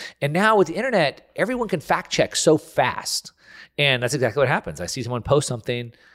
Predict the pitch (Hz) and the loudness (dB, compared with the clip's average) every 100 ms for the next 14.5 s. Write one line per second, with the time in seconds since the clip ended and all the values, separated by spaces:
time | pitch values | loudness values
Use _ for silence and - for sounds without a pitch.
0 | _ - 104 101 98 92 87 85 80 _ | _ -14 -10 -10 -10 -14 -18 -20 _ _
1 | - _ - _ _ _ - 120 180 180 | -20 _ -18 _ _ _ -8 -4 -4 -4
2 | 160 170 147 - 151 139 151 139 135 117 | -2 2 2 2 0 0 -4 -4 -2 2
3 | 120 117 110 - 104 95 90 82 - - | 4 4 2 -2 -4 -4 -4 -6 -10 -20
4 | - _ - 98 135 107 117 123 - - | -20 _ -4 4 4 4 2 2 0 -2
5 | 123 117 101 120 117 117 113 113 117 107 | 2 2 2 -2 -2 -4 -6 -6 -6 -6
6 | 120 113 117 104 - 117 104 101 110 - | -6 -4 -2 -2 -2 -6 -4 -2 -2 -2
7 | 104 101 95 95 90 80 87 110 110 107 | -6 -8 -6 -4 -4 -4 0 2 4 4
8 | 104 104 101 95 - - _ 110 113 110 | 2 2 0 -4 -14 -20 _ 0 2 2
9 | 107 98 101 - 110 98 87 87 - - | 0 0 0 2 2 2 0 -2 -2 -2
10 | 101 110 135 156 165 151 - 101 107 104 | 0 6 8 8 6 0 -2 2 2 0
11 | 107 107 107 104 101 - 92 92 104 101 | -2 0 2 0 -4 -6 -2 0 0 -2
12 | 90 80 98 101 - 160 - - _ _ | -6 -2 -2 -2 -2 -2 -6 -8 _ _
13 | _ _ _ - - _ _ _ _ 90 | _ _ _ -20 -20 _ _ _ _ -6
14 | - - 78 - - | -2 0 0 -2 -8